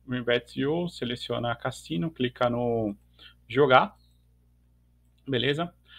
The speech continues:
Aqui o robô tá mandando a gente, bo-, chutar, você pode escolher qualquer time, beleza? Tá mandando a gente chutar em cima do goleiro, né? Chutar no meio do gol. Então, selecionei aqui o valor da entrada, cinquenta centavos, por jogar. Vou fazer a batida aqui,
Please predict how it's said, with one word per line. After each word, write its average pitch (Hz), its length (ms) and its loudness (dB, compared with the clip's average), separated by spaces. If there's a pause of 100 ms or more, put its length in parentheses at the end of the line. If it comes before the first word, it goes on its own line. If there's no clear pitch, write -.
(140)
Aqui 143 300 4
o 185 60 -2
robô 160 340 -2
tá 143 140 -4
mandando 139 360 -4
a 143 60 -2
gente, 143 560 -6 (320)
bo-, - 260 -8 (200)
chutar, 135 580 0 (180)
você - 140 -8
pode 151 220 0
escolher 120 200 -4
qualquer 131 220 -8
time, 196 400 -8 (180)
beleza? 117 440 -6 (640)
Tá 143 100 -2
mandando 143 240 2
a 147 40 0
gente 151 200 -4
chutar 156 260 2
em 160 60 2
cima 202 320 -4
do 202 60 0
goleiro, 107 360 4
né? 117 140 -6
Chutar 139 220 -4
no 131 80 -4
meio 139 160 0
do 131 120 0
gol. 101 220 -4
Então, 131 340 -8
selecionei 123 480 -2
aqui 113 160 -8
o 110 40 -10
valor 110 160 -2
da 113 80 -4
entrada, 107 320 -4
cinquenta - 400 -10
centavos, 170 680 4 (240)
por 117 160 2
jogar. 139 480 4 (840)
Vou 107 80 -10
fazer 123 260 0
a - 20 -2
batida 120 380 0
aqui, 180 380 -6